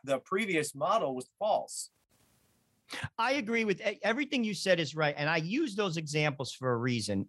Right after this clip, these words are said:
Speaker 2: um, because you said on the other side of the break, eh, you said people try to make the church in their own image. I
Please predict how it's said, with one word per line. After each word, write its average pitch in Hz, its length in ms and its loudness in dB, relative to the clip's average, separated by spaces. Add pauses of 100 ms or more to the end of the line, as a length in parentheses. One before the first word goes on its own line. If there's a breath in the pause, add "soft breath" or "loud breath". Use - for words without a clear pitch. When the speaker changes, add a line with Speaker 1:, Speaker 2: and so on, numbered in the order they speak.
(120)
Speaker 2:
um, 117 400 0 (360 loud breath)
because 139 300 0
you 160 220 -2 (200)
said 226 240 0
on 233 140 0
the 185 100 -2
other 190 180 0
side 156 300 2
of 131 60 -4
the 127 60 -4
break, 123 440 0
eh, 123 80 -2 (280)
you 123 100 -2
said 127 280 2
people 190 540 0 (540 loud breath)
try 160 280 2
to 151 180 -2
make 147 500 2
the 131 120 2
church - 640 0
in 135 140 0
their 127 240 0
own 131 220 2
image. 110 420 -2 (480 loud breath)
I 240 300 0